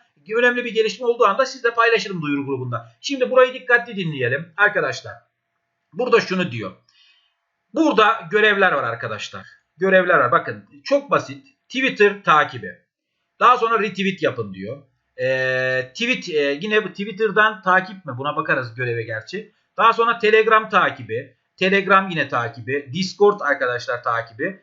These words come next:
Ee, arkadaşınızı davet ederseniz on puan kazanıyorsunuz. Bu puan arkadaşlar token değil. Bunlar puan. Daha sonra arkadaşlar şu web site üzerindeki görev. İki tane puan alın diyor. Bu, bunu yaparız. Bunları zaten yaptık web sitede. Ve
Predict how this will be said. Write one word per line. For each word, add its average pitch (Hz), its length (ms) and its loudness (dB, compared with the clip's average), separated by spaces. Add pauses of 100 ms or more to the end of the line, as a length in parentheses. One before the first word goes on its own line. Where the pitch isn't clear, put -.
(180)
Ee, 131 160 0
arkadaşınızı 214 840 0
davet 220 300 4
ederseniz 233 640 -2
on 214 260 6
puan 208 240 2
kazanıyorsunuz. 143 640 -6
Bu 202 120 -8
puan 226 220 4
arkadaşlar 147 520 -4
token 156 380 0
değil. 139 300 -10 (120)
Bunlar 208 360 0
puan. 156 320 2 (500)
Daha 254 200 6
sonra 226 200 0
arkadaşlar 220 600 2 (160)
şu 254 280 -4
web 240 240 4
site - 200 -4
üzerindeki 147 580 0
görev. 139 320 2 (120)
İki - 220 -18
tane 175 340 0
puan 180 200 4
alın 143 240 0
diyor. 139 120 -4
Bu, 190 120 2 (120)
bunu 196 200 -6 (120)
yaparız. 175 440 0
Bunları 151 240 -4
zaten 151 340 -2
yaptık 147 360 -2
web 110 100 -12
sitede. 175 480 -6 (220)
Ve 254 240 2